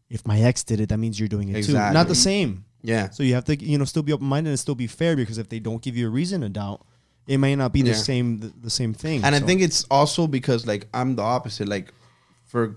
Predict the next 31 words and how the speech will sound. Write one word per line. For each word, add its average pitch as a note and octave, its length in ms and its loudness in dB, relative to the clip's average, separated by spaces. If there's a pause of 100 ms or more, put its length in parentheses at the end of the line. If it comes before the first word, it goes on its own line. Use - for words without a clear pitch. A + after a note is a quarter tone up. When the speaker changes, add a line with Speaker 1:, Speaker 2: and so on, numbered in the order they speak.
Speaker 2:
for A#2 200 -10
girls C3 280 2
to C3 100 -2
trust - 300 -2
me, B2+ 60 2
it's G2 120 -4
been A2 160 0
very F#2+ 220 -2
hard. A2 300 -4 (520)
And G#2+ 140 -2
you've A2+ 180 0
seen A2+ 220 0
this G#2+ 140 -2
firsthand A2+ 460 -2
as G2+ 160 -6
well. A#2 280 0 (280)
And A#2 140 2
it's A2+ 180 0
like, G#2+ 160 0
for A2+ 200 -2
me, C3 200 2
it's - 160 -4
the A2 160 0
opposite. A2 400 0
Like, G2+ 140 -2
I'll B2 160 2
give A#2 280 -2
you G#2 120 0
all G2 80 -2
the F#2 80 -4
trust. - 460 -6